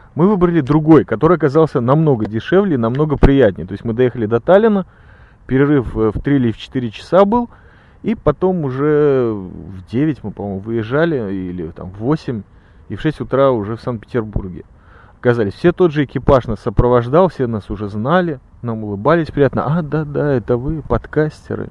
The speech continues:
независимая пресса". <laughs> Это, во-первых. Во-вторых, небольшое разочарование. Приехав в, в Эстонию, я достал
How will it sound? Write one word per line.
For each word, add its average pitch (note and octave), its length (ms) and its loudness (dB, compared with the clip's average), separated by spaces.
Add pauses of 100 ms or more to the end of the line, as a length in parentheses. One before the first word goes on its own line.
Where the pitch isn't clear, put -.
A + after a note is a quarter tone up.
независимая B2+ 680 2
пресса". D#3 520 -8 (420)
<laughs> - 420 -20
Это, C#3+ 240 0
во-первых. D#3 420 2
Во-вторых, D#3+ 520 0 (100)
небольшое D#3 500 0
разочарование. E3+ 720 2
Приехав E3 360 0
в, A#2+ 280 0
в A#2+ 100 -2
Эстонию, F#3 460 2
я C3 120 4
достал C#3 540 2